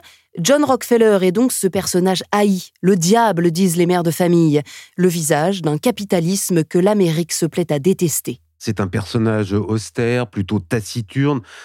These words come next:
Speaker 2: Ce n'est pas ce qu'on appellerait aujourd'hui un grand communicant. Il cultive au contraire un certain mystère. D'ailleurs, on le voit bien au, au fil de son évolution. Plus les critiques lui tombent dessus, plus son dégoût de la scène publique, euh, s'affirme.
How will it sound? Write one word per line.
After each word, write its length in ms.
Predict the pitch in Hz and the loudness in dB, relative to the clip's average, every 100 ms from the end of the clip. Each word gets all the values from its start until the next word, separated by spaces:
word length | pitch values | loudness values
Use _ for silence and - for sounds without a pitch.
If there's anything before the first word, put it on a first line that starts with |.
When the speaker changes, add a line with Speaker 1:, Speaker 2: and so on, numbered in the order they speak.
| - | -20
Speaker 2:
Ce 120 | - | -4
n'est 80 | 110 | -2
pas 140 | 98 123 | -2 -4
ce 60 | |
qu'on 120 | - | -2
appellerait 420 | 107 90 117 110 127 | -2 0 0 0 0
aujourd'hui 420 | 101 113 117 123 | 0 -2 -2 -2
un 80 | 98 | -4
grand 240 | - 117 | -4 -6
communicant. 840 | 98 143 135 139 127 - 143 180 - - - - | -2 0 2 2 0 0 0 -2 -4 -20 -16 -6
Il 120 | 110 | -4
cultive 360 | 143 123 196 160 | -2 -2 0 0
au 60 | |
contraire 460 | 135 143 127 208 180 | 0 -2 -2 -2 0
un 80 | 123 | 0
certain 360 | - 135 180 | -2 -4 -2
mystère. 520 | 156 175 165 - 214 160 | 2 2 0 -2 -2 0
D'ailleurs, 220 | 127 147 | 0 0
on 80 | 127 | 0
le 80 | |
voit 200 | 107 113 | 0 0
bien 300 | 104 123 151 | -2 -2 0
au, 220 | 139 113 - | 0 -2 -2
au 80 | 104 | -4
fil 200 | 90 139 | -2 -2
de 120 | 107 | -2
son 180 | 98 104 | -2 0
évolution. 580 | 120 120 117 110 185 135 | 2 2 0 0 -2 -4
Plus 320 | - 240 247 120 | -4 0 0 0
les 140 | 113 101 | -2 -2
critiques 580 | - 151 120 135 123 | -2 -2 -2 -2 -2
lui 120 | 110 104 | -2 -2
tombent 220 | 131 110 | -2 0
dessus, 380 | 104 90 98 - - - _ | -2 -2 -6 -6 -12 -20 _
plus 160 | 139 | -6
son 180 | 127 120 | -4 -4
dégoût 480 | 98 127 120 147 185 | -2 -2 -2 -2 0
de 100 | 110 | 0
la 120 | 104 | 0
scène 240 | 95 113 98 | 0 -4 -2
publique, 500 | 110 101 117 113 101 | -4 -4 -4 -2 -2
euh, 100 | 87 | -2
s'affirme. 600 | - 101 - 117 160 | -2 -6 -2 0 0